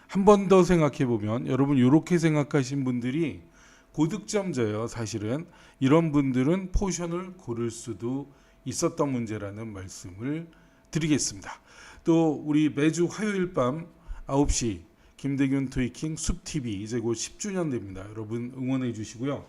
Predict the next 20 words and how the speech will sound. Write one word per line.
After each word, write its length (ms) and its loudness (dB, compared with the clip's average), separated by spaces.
우리 220 -2
교재 320 -2
많이 520 -6
사랑해 460 -6
주세요. 500 -8
예, 160 -8
지금, 380 -8
아, 180 -20
여기서 560 -6
나온 460 -8
얘기들도 840 -10
오늘 440 -10
다뤄드릴 540 -6
겁니다. 400 -14
김대균은 540 -10
안다, 480 -10
토익 220 -8
답이 300 -12
되는 320 -6
단어들에서 840 -12